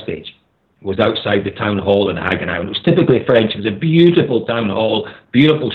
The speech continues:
square in front of it, and the place was rammed with people. And Loeb came through, and I can't remember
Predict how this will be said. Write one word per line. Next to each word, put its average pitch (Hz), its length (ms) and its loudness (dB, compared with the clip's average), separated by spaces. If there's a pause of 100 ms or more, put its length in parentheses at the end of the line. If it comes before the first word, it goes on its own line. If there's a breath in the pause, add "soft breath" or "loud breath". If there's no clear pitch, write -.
square 101 420 -4 (240 loud breath)
in 107 180 -6
front 104 260 0
of 95 120 -2
it, 98 260 -4
and 107 200 0
the 110 60 0
place 143 500 2
was 110 160 -4
rammed 117 720 -2
with 98 180 -4
people. - 400 -6 (440 soft breath)
And 110 220 4
Loeb 147 320 4
came 131 340 2
through, 104 200 -4
and 101 80 -4
I 98 60 -8
can't 151 240 -4
remember 113 460 0